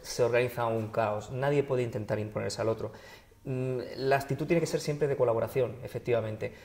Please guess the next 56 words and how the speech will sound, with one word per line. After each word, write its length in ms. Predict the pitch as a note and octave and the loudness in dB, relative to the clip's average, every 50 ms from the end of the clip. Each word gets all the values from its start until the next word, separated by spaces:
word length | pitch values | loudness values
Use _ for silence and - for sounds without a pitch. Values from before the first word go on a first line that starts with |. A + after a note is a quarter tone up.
| - - - - | -20 -20 0 4
Alguien 260 | E3 E3 F3 F3 D#3+ | 6 8 10 8 8
propone 320 | C#3+ - C#3+ C#3+ D#3 D3+ D3 | 8 4 2 2 2 0 0
alguna 260 | C#3+ D3+ D#3 D#3 D3 | -2 -2 -2 -2 0
cosa 280 | D#3 E3 D#3 - - - - | 2 0 0 0 -4 -4 -4
y 80 | C3 | -6
tú 100 | B2 C#3+ | -6 -4
tienes 260 | C#3+ E3 D#3+ D#3+ - - | -2 -2 -2 -2 -4 -4
que 80 | C#3+ | -6
intentar 460 | C3 A#2+ - A#2 A2+ A2+ C#3+ C#3 C3+ | -6 -4 -4 -4 -4 -2 -2 -4 -2
continuarlo, 800 | - C3+ A#2 A2 A2+ A2 G#2+ A2 A2 A2+ A2+ G#2+ G#2 G#2+ G2+ G2 - - - - - - - | -2 -4 -4 -4 -4 -4 -2 -2 0 0 0 -2 -2 -6 -8 -10 -12 -14 -20 -20 -20 -8 -6
porque 200 | B2+ A#2 - C3 | -4 0 2 2
es 80 | C3 | 2
la 80 | D3 C#3 | 2 0
forma 300 | - D3+ C#3+ D3 C#3+ C#3 | 0 0 0 0 0 0
de 100 | C3 A#2 | 0 -2
que, 240 | - - A#2 A2+ G#2+ G#2+ | -2 -2 -2 -2 -2 -2
de 140 | A2+ G#2+ | -4 -4
que 100 | - A#2 | -4 -4
fluya 460 | G#2+ - - C#3+ D3 C#3+ B2 B2 C3 - - - - - - | -6 -4 -2 0 2 4 4 4 2 2 -4 -12 -18 -12 -6
y 80 | B2+ A#2+ | -2 -2
de 80 | A#2+ | 0
que 100 | - C3 | 2 0
no 60 | B2+ B2 | 0 0
se 100 | B2 C3 | -2 -2
produzca, 840 | B2+ B2+ C3 A#2 - - A#2+ A2+ A2 G#2+ G#2 G#2+ G#2 G#2 G#2+ A2 - - - - - - | 0 0 0 0 0 0 0 2 2 2 0 0 -2 -4 -6 -8 -10 -16 -20 -20 -20 -8
eh, 480 | - G2+ G2+ G2 G#2 G#2 G2+ G2 G#2 G#2 - | -4 0 0 2 2 0 0 0 -2 -4 -4
ruido. 340 | - A2+ A#2 A2+ G2+ G#2 - - - - - - | -2 -2 -2 -2 -2 -4 -8 -10 -14 -18 -14 -10
Entonces, 260 | A#2 A2 B2 A#2+ - | -6 -4 -4 -4 0
claro, 200 | - B2+ B2 G#2+ G2+ | 0 2 2 2 2
es, 80 | G#2 A2+ A2 - - - - | 0 -2 -6 -8 -10 -12 -10
eh, 220 | - - F2+ E2+ - | -8 -6 -6 -6 -4
todas 200 | - B2+ B2 A#2+ C3 | -2 -2 -2 0 -2
esas 140 | B2+ B2 B2+ | -4 -4 -4
cosas, 220 | - C3+ C#3+ D#3 D3+ | -6 -4 -6 -4 -6
pues 160 | - G#2+ A2+ | -6 -8 -8
efectivamente 480 | G2+ A2 G#2 - A2 A2 A#2 A2+ - | -8 -8 -6 -4 -4 -4 -4 -6 -4
hay 40 | A#2+ | -2
que 80 | - A2 | -2 -2
practicarlas 640 | - A2+ - - - - - A#2 A#2 A2+ A#2 B2+ B2 | -2 -4 -6 -8 -4 0 2 2 2 2 0 -2 -2
y 80 | A2 A2 | -4 -4
hay 60 | G2+ | -4
que 140 | - G#2 G#2+ | -4 -4 -4
trabajarlas, 520 | G#2 - A2 G#2+ - - C3+ C3+ A2+ - - - - - - - - - | -4 -2 -4 -2 -2 -2 -2 -2 -4 -4 -6 -12 -18 -18 -18 -18 -4 -2
porque 220 | - A2 - B2 | -2 4 6 6
lo 120 | A2+ A2 G#2+ | 6 8 8
que 80 | A2+ | 8
a 60 | A2+ A2+ | 8 8
un-, 200 | C3+ C#3+ G#2+ G#2 | 6 4 4 2
le, 120 | A2+ B2 | 2 2
a 100 | - A#2+ | 2 2
uno 200 | A#2 D3+ F3 F3 D3+ | 2 4 4 4 4
le 80 | B2+ | 4
sale 220 | - - C3+ C#3 B2+ | 4 4 4 4 4
de 100 | B2+ B2+ | 2 2
natural 400 | B2 A#2 - B2+ C3+ C3 C3 C3 | 0 0 2 4 4 4 4 2
normalmente 680 | C3 C3 C3+ C#3 C#3 C#3 C#3 C#3+ C#3 - C#3+ D#3+ - | 0 0 0 0 0 0 -2 -4 0 0 0 0 0